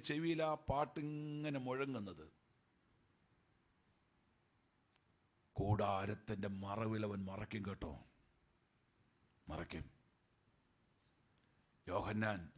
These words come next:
കിടക്കുന്ന സ്ഥലം വേറെയാ, പത്മോസ് ദ്വീപിലാന്ന് ഓർത്തോണം. ശവങ്ങളുടെ കൂമ്പാരം മാത്രമേ അവിടെ ഉള്ളൂ. വിഷപ്പാമ്പുകളും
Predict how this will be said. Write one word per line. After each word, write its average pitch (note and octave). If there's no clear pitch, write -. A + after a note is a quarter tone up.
കിടക്കുന്ന B2+
സ്ഥലം D#3
വേറെയാ, D3+
പത്മോസ് A#2
ദ്വീപിലാന്ന് D3
ഓർത്തോണം. F2
ശവങ്ങളുടെ D3
കൂമ്പാരം E3+
മാത്രമേ F3+
അവിടെ E3+
ഉള്ളൂ. G#2
വിഷപ്പാമ്പുകളും E3